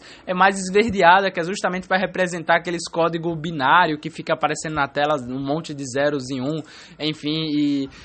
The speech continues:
e, véi, é, é muito sensacional. Eu poderia aqui,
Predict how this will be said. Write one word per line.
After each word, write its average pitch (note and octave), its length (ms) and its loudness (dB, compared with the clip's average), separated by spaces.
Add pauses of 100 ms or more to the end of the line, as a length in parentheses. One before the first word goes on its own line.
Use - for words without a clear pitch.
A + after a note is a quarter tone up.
(120)
e, - 40 -16
véi, A#3 240 8
é, A3 340 4
é A#3 40 2
muito A3+ 280 2
sensacional. G3+ 800 6 (800)
Eu D#3 120 -4
poderia E3+ 380 0
aqui, F3 280 -4